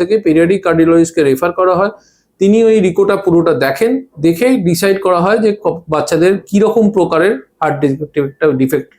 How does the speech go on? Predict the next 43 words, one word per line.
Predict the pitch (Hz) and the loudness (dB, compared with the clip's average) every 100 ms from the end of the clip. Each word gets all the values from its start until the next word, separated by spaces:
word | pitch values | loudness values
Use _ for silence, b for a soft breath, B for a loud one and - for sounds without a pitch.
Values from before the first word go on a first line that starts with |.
| 135 | -2
রয়েছে। | 107 - - _ b b b b b - | -2 -4 -20 _ b b b b b -2
এবার | 170 190 180 | -2 0 -2
তার | 190 233 | 0 2
উপর | 226 247 202 | 2 2 0
ডিপেন্ড | 202 220 220 | 0 0 2
করে | 233 269 180 | 0 0 0
আরও | 185 196 | 0 0
অনেক | 190 185 | -2 0
টেস্ট | 160 156 - | -2 -2 -4
হতে | 156 - - | -2 0 0
পারে। | 101 - _ _ _ - | -4 -6 _ _ _ -4
এটা | 156 202 | -2 0
প্রথম | 185 175 175 127 | 0 0 -2 -2
কাজ, | 107 - - | -6 -8 -6
প্রথম | 156 196 | 0 0
হচ্ছে | 196 208 196 | 0 0 0
ডিটেক্ট | 160 196 196 | 0 0 -2
করা | 196 220 196 | 0 2 2
ইকোতে | 170 190 240 269 | 2 0 0 0
যে | 190 175 | 0 0
কী | 160 135 | 0 0
আছে। | - - _ _ _ _ - | -2 -10 _ _ _ _ -4
তারপরে | 208 208 208 196 | -2 0 2 2
ইসিজি | 170 190 180 165 | 0 0 2 2
লাগবে, | 156 151 156 160 160 - _ - | 0 0 2 2 -2 -8 _ -4
কিছু | 170 185 | 0 2
কিছু | 180 | 0
ক্ষেত্রে | 180 175 175 170 - | -2 -4 0 -2 0
সিটি | 202 233 220 | -2 0 2
অ্যাঞ্জিও | 208 202 196 | 2 2 4
বলে | 196 185 | 2 0
একটা | 180 170 | -2 0
টেস্ট | 165 151 - 151 | 0 0 -2 -4
হয়, | 143 139 _ _ _ 151 | -4 -6 _ _ _ -2
অ্যাঞ্জিওগ্রাফি | 151 160 151 151 139 151 | 0 2 2 0 0 2
বা | 147 | 0
সিটি | - 165 175 - | -2 -2 -2 -2
স্ক্যান | 165 165 165 | -2 0 2
করে | 175 175 | 2 2
অ্যাঞ্জিওগ্রাফি | 160 156 151 147 147 | 2 2 2 -2 -2
করা | 135 135 | 0 0
হয়, | 135 - | -2 -2
সেটা | 151 | -2